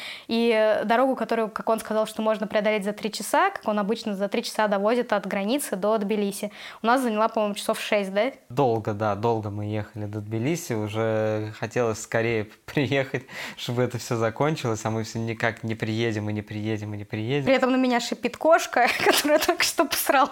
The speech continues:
Speaker 1: А, мы не спим, мы эту всю ночь как бы не спали, потому что, ну, была такая дорога нервная, там,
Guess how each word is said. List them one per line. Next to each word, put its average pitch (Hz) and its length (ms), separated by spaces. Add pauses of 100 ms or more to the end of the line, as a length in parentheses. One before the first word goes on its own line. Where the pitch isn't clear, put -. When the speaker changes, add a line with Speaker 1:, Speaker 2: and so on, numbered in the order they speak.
(600)
Speaker 1:
А, 254 1160
мы 269 220
не 247 160
спим, 285 460
мы 240 80
эту 226 140
всю 247 160
ночь 240 180
как 214 160
бы 220 120
не 226 80
спали, 262 320
потому 226 200
что, 208 160
ну, 208 100
была 208 260
такая 208 720
дорога 208 760
нервная, 214 500
там, 196 720